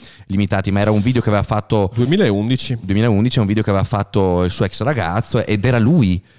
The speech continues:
Speaker 1: eh, che deteneva appunto l'esclusività del materiale, l'aveva magari, eh, <laughs> nella sua, che ne so, collezione, aveva, quando si è reso conto che lei, eh, diciamo, andò incontro ad una notevole,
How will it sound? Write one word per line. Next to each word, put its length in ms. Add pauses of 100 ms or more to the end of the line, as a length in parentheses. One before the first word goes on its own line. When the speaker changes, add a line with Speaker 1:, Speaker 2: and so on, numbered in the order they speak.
Speaker 1:
eh, 340
che 300
deteneva 480
appunto 520 (260)
l'esclusività 680
del 160
materiale, 720
l'aveva 520 (100)
magari, 460 (360)
eh, 580
<laughs> 40
nella 260
sua, 180
che 140
ne 80
so, 120
collezione, 540
aveva, 260
quando 280
si 100
è 180
reso 200
conto 260
che 120
lei, 300 (500)
eh, 720 (840)
diciamo, 460 (240)
andò 180
incontro 360
ad 80
una 240
notevole, 680